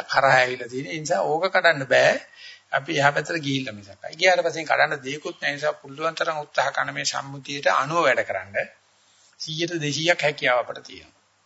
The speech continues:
සම්මුතිය වැඩ කරපු ගමන් සම්මුතිය අපිට නිදහසක් දෙනවා. අනේ මේක හරි කී කරු කියන දෙයක් කරන්න ඕන දෙයක් කරපන් කියන. විරුද්ධව ගියා නේද? ආය මොකුත් නෑ. හැමදාම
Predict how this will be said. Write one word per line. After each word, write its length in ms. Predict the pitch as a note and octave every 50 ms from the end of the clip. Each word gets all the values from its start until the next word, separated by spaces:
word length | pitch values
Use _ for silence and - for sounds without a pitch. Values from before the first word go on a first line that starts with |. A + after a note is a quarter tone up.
| _ _ _ _ _ _ _ _ _ _ _ _ -
සම්මුතිය 380 | D3 D3+ E3 E3+ E3 D#3+ E3
වැඩ 180 | D#3 C#3+ C#3 D#3+
කරපු 280 | D3+ E3+ G3 A3 B3 A3+
ගමන් 220 | G3+ F#3 G#3 G#3+
සම්මුතිය 400 | F#3 F#3+ G3 F#3 F#3+ F#3+ F#3 F3
අපිට 200 | F3 F3 G3 F#3
නිදහසක් 360 | F#3+ F#3 F3 E3 C#3 C#3 D#3 E3 D#3
දෙනවා. 260 | D3 D3+ E3 F#3+ F#3
අනේ 140 | F3 E3 D#3+
මේක 260 | D#3 D#3 D#3 D3 -
හරි 200 | C#3+ C#3 D3+ D#3+
කී 180 | D3 D3+ D3+ D#3
කරු 220 | D3 C#3 B2+ C3+ -
කියන 260 | - - E3 E3 D#3+
දෙයක් 180 | D3+ D3+ D3 -
කරන්න 200 | - C#3+ D3 F#3+
ඕන 180 | G#3 G3 F#3 E3+
දෙයක් 160 | D#3+ C#3+ -
කරපන් 300 | - A2 G#2 G2+ - -
කියන. 200 | _ _ _ _ _ _ _ _ _ _ _ _ _ _ _ _ _
විරුද්ධව 420 | C#3+ E3 G3 G#3+ G#3+ F3 F3+ E3 D3+ C#3+
ගියා 280 | C#3 E3 F3+ G3+ A3 A#3
නේද? 300 | C4 A#3+ D#3+ A#2+ G#2+ G#2 - - - - _ _ _ _ _ _ _ _ _ _ _ _ _ _ -
ආය 160 | - A#2+ B2+ C3
මොකුත් 320 | C3+ D3+ D3 D3 C#3 C3
නෑ. 260 | C3 C#3 D3+ F3 E3+ D#3
හැමදාම 1080 | D#3+ D#3 D3+ D#3+ E3 E3 D#3+ C#3 C#3 C#3+ C#3+ D3 D3 D3 C#3+ C#3+ C#3 C3+ C3+ C3 C3+